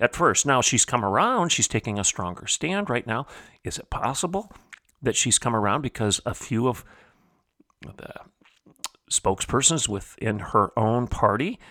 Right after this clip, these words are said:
criticized her and said, "Wait a second, you're wrong on that one. You need to, you need to do a little bit more research and recognize that you're throwing real woman, women under the bus by not taking a stand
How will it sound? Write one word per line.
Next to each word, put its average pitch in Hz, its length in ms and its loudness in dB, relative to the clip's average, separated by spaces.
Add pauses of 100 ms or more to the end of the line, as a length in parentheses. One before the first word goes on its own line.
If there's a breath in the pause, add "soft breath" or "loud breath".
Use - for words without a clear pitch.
(500 soft breath)
criticized 151 600 2
her 247 80 -4
and 156 100 -4
said, 160 140 0
"Wait 220 160 4
a - 20 0
second, - 320 0
you're 123 160 2
wrong 151 400 2
on 90 140 -2
that 82 240 -10
one. - 180 -12
You 113 100 -10
need 120 180 -2
to, 123 120 2 (400 loud breath)
you 123 140 0
need 135 160 0
to 113 180 2 (140)
do 120 180 4
a - 20 6
little 131 260 2
bit 131 180 0
more 135 180 2
research 120 480 0
and 107 100 -2
recognize 104 680 -2
that 113 140 -6
you're 107 80 -6
throwing 107 440 -2 (380 loud breath)
real 165 300 6
woman, 92 420 -4
women 107 540 0
under 117 220 0
the 117 100 0
bus 151 560 0 (180)
by 104 140 -2
not 101 200 -2
taking 117 320 -6
a 120 60 -4
stand 90 500 -2